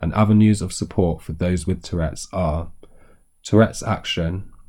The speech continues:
Tourette Association of America,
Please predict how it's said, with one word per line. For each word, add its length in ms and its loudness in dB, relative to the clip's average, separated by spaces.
Tourette 420 2
Association 840 0
of 100 -4
America, 720 0